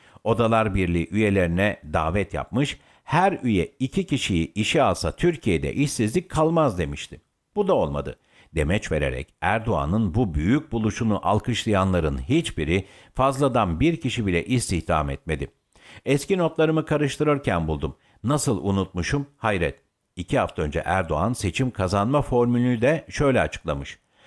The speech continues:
"Şu anda on bir milyon üyemiz var. Her üye yanında bir kişi getirirse iki bin yirmi üçte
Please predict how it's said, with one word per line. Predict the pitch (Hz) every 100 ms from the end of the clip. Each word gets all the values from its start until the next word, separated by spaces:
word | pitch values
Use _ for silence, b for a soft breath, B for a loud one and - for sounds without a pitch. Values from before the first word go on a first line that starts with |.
| b
"Şu | - 202
anda | 170 147 135
on | - 151 180
bir | 160 139
milyon | 135 139 160 -
üyemiz | 120 113 104 82
var. | 65 55 b b b
Her | 120 151 -
üye | 101 82
yanında | 90 113 107 80 67
bir | 120 143
kişi | - 95 80 67
getirirse | 80 95 127 123 113 101 120 B B B
iki | 131 135 147
bin | 135
yirmi | 120 113 110 104
üçte | 98 - - 131